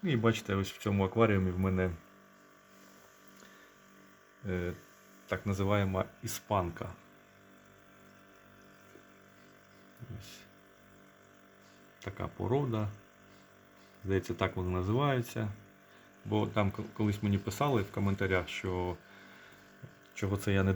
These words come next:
не дотримуюсь, так би мовити, чистої лінії, так, там, ну, я просто рибку не розводжу, тому я її не дотримуюсь, але ось в цьому акваріумі тут в мене ще був один блакитний, і один такий був, як, е,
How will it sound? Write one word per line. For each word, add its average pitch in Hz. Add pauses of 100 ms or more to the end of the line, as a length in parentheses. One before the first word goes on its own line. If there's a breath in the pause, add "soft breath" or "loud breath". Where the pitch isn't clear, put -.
не 113
дотримуюсь, 98
так 95
би 98
мовити, 98
чистої 98
лінії, 117
так, 113 (100)
там, 90 (120)
ну, 139
я 92 (360)
просто 95 (140)
рибку 92
не 92
розводжу, 101
тому 95 (760 loud breath)
я 92
її 92
не 92
дотримуюсь, 107
але 107 (1080 loud breath)
ось 98
в -
цьому 95
акваріумі 101
тут 98
в -
мене 95
ще 95
був 92
один 98
блакитний, 117 (320)
і 98
один 95
такий 98
був, 92
як, 92 (120)
е, 98